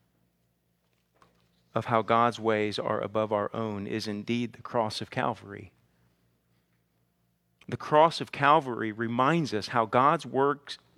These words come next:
he, how he works in ways that are above our own. Right? Who, who would ever, who would ever write a script? Who would ever write a story that includes the victor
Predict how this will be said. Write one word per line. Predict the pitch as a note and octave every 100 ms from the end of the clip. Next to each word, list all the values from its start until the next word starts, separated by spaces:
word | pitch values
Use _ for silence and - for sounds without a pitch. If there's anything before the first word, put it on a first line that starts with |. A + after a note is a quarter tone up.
| D3+
he, | B2 B3
how | C#3+ D3
he | D#3
works | D#3 D#3 E3+ -
in | C#3+ B2
ways | C3 C#3+ C3
that | C3 B2+
are | C3 B2 -
above | C3+ A#2+ C#3 D3+
our | D3 C3
own. | C#3 F#3 F#3+ G2 G2+ _ _ _ _ _ _ _ _ _ _ _ _ _ _ _ _ _
Right? | E3 E3+
Who, | D#3+ - -
who | - A#3 D4+
would | C4 G3
ever, | F#3 G3 F#3+ E3 - _ _ - _ -
who | B3 C#4+
would | A#3+
ever | G#3+ F#3+ F3
write | E3 F3+ F#3+
a | E3+
script? | - - E3+ C#3+ -
Who | G#3+
would | A#3
ever | G#3 F#3 D#3+
write | D#3+ F3 G3+
a | F3+
story | - - D#3+ E3 C3+ G#2 G2+ - _ _ _ _ _ _ _ _ _ -
that | E3+
includes | D#3+ D3+ - G3 F#3 E3+ C3+ - - _ _
the | C#3+ D#3+
victor | C3 G#3+ G#3+ - C3 A2+ A2+